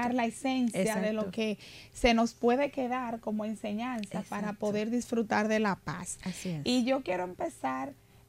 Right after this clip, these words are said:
Speaker 1: preguntándole, ¿qué es la paz? Porque secularmente uno va al diccionario y encuentra lo que,
Speaker 2: Claro,
Speaker 1: el significado
Speaker 2: claro.
Speaker 1: de paz.
Speaker 2: Hay muchas,
Speaker 1: Pero
Speaker 2: muchas definiciones.
Speaker 1: cuando uno va y lo ve desde el punto de vista espiritual,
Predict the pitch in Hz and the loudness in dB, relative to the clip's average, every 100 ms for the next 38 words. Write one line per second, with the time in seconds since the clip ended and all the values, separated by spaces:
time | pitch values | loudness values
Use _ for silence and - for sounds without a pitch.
0 | - 254 254 247 240 247 269 269 269 - | -2 0 2 0 0 0 0 -4 -6 -2
1 | 330 320 311 254 202 165 180 - - - | 0 0 -2 -6 -6 -8 -12 -12 -20 -16
2 | - 269 262 269 269 - 285 277 285 339 | -2 2 4 4 4 2 2 4 2 2
3 | 359 370 370 - - - - 262 285 330 | -6 -4 -6 -6 -20 -20 -6 0 0 0
4 | 285 269 262 247 254 262 220 233 233 233 | -2 -4 -4 -2 -2 -2 -2 -2 -4 -2
5 | 233 202 - 185 165 185 175 175 226 226 | -4 -4 -2 4 6 6 4 0 -2 0
6 | 220 220 208 180 185 370 - - 190 196 | 4 6 8 6 4 2 -2 -2 0 2
7 | 190 - 180 175 - 262 254 262 254 254 | 0 0 -2 -2 2 4 6 6 4 4
8 | 220 175 160 302 262 262 285 349 359 381 | 2 -2 -4 0 2 4 2 0 -2 -6
9 | 381 - - 277 277 247 214 202 202 202 | -8 -12 -4 0 0 0 0 -2 0 -2
10 | 214 214 226 233 277 277 269 269 269 254 | -2 -4 -2 -2 0 -2 -2 -4 -6 -6
11 | 262 247 208 185 170 175 | -4 -2 -2 -4 -4 -6